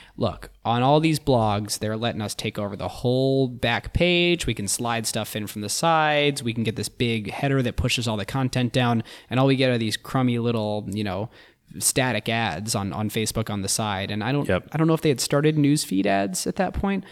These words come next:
Speaker 1: but the, the, e-, either way, the ad formats on Facebook have historically been so much more limiting than the kinda, um, arguably user hostile things that you get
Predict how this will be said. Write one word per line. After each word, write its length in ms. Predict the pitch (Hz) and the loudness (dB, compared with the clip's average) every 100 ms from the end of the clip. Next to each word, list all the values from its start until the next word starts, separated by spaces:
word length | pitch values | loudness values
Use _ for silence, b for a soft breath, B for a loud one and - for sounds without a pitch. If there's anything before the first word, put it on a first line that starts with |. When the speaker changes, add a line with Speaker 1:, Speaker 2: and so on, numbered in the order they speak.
| B B | B B
Speaker 1:
but 120 | 139 123 | 0 4
the, 160 | 131 | 2
the, 260 | - 120 - | 2 -2 -2
e-, 100 | 165 | 0
either 240 | 196 175 147 | 2 4 6
way, 160 | 139 | 6
the 140 | 117 120 | 4 0
ad 120 | 131 | 0
formats 340 | 135 123 113 | 0 -2 0
on 80 | 110 | -4
Facebook 460 | - 113 107 110 - | -2 -4 -2 -4 -6
have 100 | 110 | -6
historically 420 | - 120 110 104 | -4 -2 -2 -2
been 140 | 101 98 | -4 -2
so 360 | - 143 143 | 0 2 2
much 200 | 127 - | 2 0
more 140 | 117 107 | -2 -2
limiting 520 | 113 113 110 104 107 | 0 0 0 -2 -2
than 140 | 110 | -2
the 80 | 107 | -4
kinda, 280 | - 120 110 B B B - | -2 -2 -4 B B B -14
um, 460 | 104 98 95 98 98 - - | -8 -6 -4 -6 -8 -12 -4
arguably 420 | 143 143 131 120 113 | 2 4 4 2 2
user 260 | 123 117 | 2 0
hostile 840 | 110 127 123 - 98 98 107 127 147 - | 0 0 0 0 0 0 -2 -2 -4 -6
things 260 | 107 113 | -4 -2
that 80 | 104 | -4
you 120 | 85 101 | -4 -4
get 220 | 101 | -6